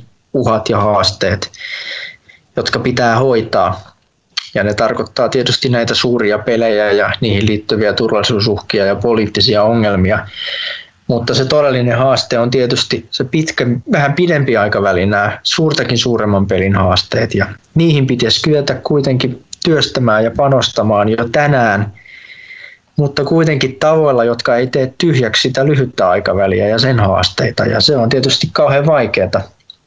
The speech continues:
Se on vähän niin kuin pirstomielisen ihmisen toimintaa. Pitäisi koko ajan kyetä pelaamaan kahta eri peliä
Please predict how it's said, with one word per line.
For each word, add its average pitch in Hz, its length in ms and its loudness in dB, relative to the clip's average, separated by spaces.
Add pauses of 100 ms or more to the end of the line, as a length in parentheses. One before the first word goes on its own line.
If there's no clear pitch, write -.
(120)
Se - 120 -14
on 151 60 2
vähän 139 120 2
niin 160 80 4
kuin 156 120 -4
pirstomielisen 113 920 0 (920)
ihmisen 131 440 0
toimintaa. 101 600 0
Pitäisi 117 320 0
koko 143 380 0
ajan 101 300 2 (840)
kyetä 131 280 0
pelaamaan 117 500 2
kahta 120 420 0
eri 120 300 0
peliä 101 480 0